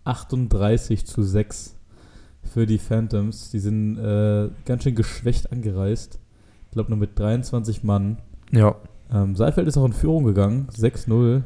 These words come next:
Speaker 1: mit einem Quarterback-Run. Man muss sagen, der Quarterback von Saalfeld, mit dem hatten wir auch ein bisschen Probleme, als wir gegen
Speaker 2: Ja.
Speaker 1: die gespielt haben, weil der ist eins, was eins fünfundneunzig groß, hat bestimmt hundertfünfzehn, hundertzwanzig Kilo, also er hatte fast Lineman-Statur.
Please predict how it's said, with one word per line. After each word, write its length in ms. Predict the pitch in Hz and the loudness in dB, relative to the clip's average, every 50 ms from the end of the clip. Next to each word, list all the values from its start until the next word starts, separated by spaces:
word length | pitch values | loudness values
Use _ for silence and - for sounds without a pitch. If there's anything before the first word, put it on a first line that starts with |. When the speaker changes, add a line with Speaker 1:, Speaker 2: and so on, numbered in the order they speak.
| - 123 | -4 -6
Speaker 1:
mit 160 | 120 - - | -6 -4 -2
einem 420 | 107 104 101 101 101 101 98 - - | -2 -2 0 0 0 -2 -4 -4 2
Quarterback-Run. 640 | - - 120 131 139 113 107 95 98 98 98 101 107 | 4 6 6 6 4 4 2 2 2 2 2 4 2
Man 120 | 110 110 | 2 0
muss 120 | 113 107 | 0 0
sagen, 180 | - 120 113 101 | 0 0 0 0
der 100 | 104 101 | 0 -2
Quarterback 460 | - - 120 131 123 104 110 101 - | 0 0 0 0 2 0 0 -2 -2
von 160 | - 107 95 | -6 -6 -4
Saalfeld, 420 | 107 104 117 110 - 110 104 107 - - - - - - - - _ - - - | -2 -2 -2 -2 -2 -2 -2 -2 -2 -6 -14 -20 -20 -20 -20 -18 _ -14 -6 -2
mit 100 | 104 107 | 0 0
dem 160 | 117 120 123 | 2 2 0
hatten 200 | - 165 123 107 | -2 -2 -2 -2
wir 120 | 107 101 | 0 0
auch 100 | 127 113 | 0 -2
ein 120 | - 107 107 | -2 -2 -2
bisschen 240 | - - - 110 | -2 -2 -2 -4
Probleme, 580 | - - 110 95 95 107 113 107 104 104 113 110 - - | -4 -4 -4 -2 0 0 0 2 2 0 -2 -2 -4 -8
als 240 | - 107 - - | -8 -8 -6 -4
wir 80 | 107 101 | -4 -2
gegen 140 | 98 98 107 | 0 4 4
Speaker 2:
Ja. 80 | 107 | 4
Speaker 1:
die 60 | 104 101 | 4 4
gespielt 280 | - - - 107 - | 2 -2 -2 0 2
haben, 200 | 120 113 110 101 | 2 2 2 2
weil 120 | 98 95 92 | 0 2 2
der 160 | 101 101 - | 2 0 0
ist 300 | 107 104 - - - - - - - - - - - - - - - - - | -2 -4 -4 -8 -16 -20 -20 -20 -20 -20 -20 -20 -20 -20 -20 -20 -20 -20 -8
eins, 380 | - 107 110 107 110 104 - 117 | -2 0 2 2 2 0 0 0
was 160 | 110 98 123 | 2 2 2
eins 200 | 131 117 107 - | 0 -2 -2 -2
fünfundneunzig 680 | - - 123 123 120 120 120 120 117 117 - 110 - - | 0 0 2 4 4 4 6 4 4 4 2 -2 -2 0
groß, 380 | - 110 113 123 135 127 - | 0 2 4 4 4 4 4
hat 120 | 123 110 - | 2 2 2
bestimmt 340 | 110 - - 113 113 - - | -2 -2 -2 0 2 2 4
hundertfünfzehn, 560 | 117 117 113 - - 120 120 117 - 127 110 | 4 4 2 2 0 -4 -4 -2 -2 -2 0
hundertzwanzig 520 | 113 113 107 - - 117 107 101 104 - - | 2 0 0 0 0 -2 0 0 -2 -4 -4
Kilo, 320 | - - 123 120 117 110 | -2 0 2 4 4 4
also 120 | 104 98 101 | 4 4 2
er 60 | 107 | 2
hatte 100 | 101 101 | 2 0
fast 340 | - - 117 110 - - - | 0 2 2 0 0 -2 -2
Lineman-Statur. 1080 | 107 101 101 107 117 127 120 104 101 98 - - 107 95 - - 110 104 107 113 120 - | 0 0 2 2 2 2 2 0 0 0 -2 -4 -4 -2 0 0 2 2 2 0 0 -2